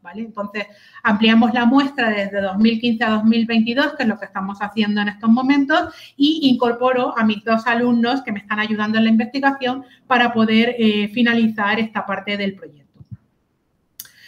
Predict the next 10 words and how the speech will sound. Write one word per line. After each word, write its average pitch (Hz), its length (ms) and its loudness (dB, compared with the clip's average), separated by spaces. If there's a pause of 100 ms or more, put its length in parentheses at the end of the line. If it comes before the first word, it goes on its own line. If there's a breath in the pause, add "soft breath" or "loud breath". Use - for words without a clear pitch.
(240 loud breath)
Bueno, 208 220 2
pues 214 120 -2
les 214 120 2
presento, 233 880 2
están 220 400 2
ante 220 180 6
el 220 80 0
público, 285 460 2
les 269 120 -2
presento 214 800 -4